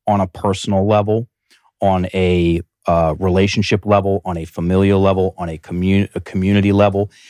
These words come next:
it's an inside job. Okay, nine eleven has got nothing on how much of an inside job our, the, no one's coming to fix my story. Nobody's coming to fix Mark England's story. Okay,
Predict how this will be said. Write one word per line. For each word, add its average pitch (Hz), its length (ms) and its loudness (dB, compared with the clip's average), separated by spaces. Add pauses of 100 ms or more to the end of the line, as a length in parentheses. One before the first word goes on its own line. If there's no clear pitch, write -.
(440)
it's 110 200 -2
an 98 100 0
inside 90 420 -2
job. 69 340 -12 (460)
Okay, 85 240 -4
nine 104 240 2
eleven 98 300 0
has 85 100 -6
got 87 200 -4
nothing 87 400 -4
on 82 200 -6
how 85 480 -2
much 87 220 -6
of 82 60 -12
an 82 100 -8
inside 80 480 -4
job 76 440 -2 (800)
our, 95 640 2 (420)
the, 92 220 -6
no 120 160 2
one's 185 380 0
coming 143 340 -2
to 117 60 -2
fix - 300 -8
my 104 140 0
story. - 400 -14 (540)
Nobody's 208 720 2
coming 143 720 0
to 131 160 -2
fix - 500 -6 (200)
Mark 131 260 0
England's 120 500 0 (240)
story. - 500 -4 (380)
Okay, 87 340 -4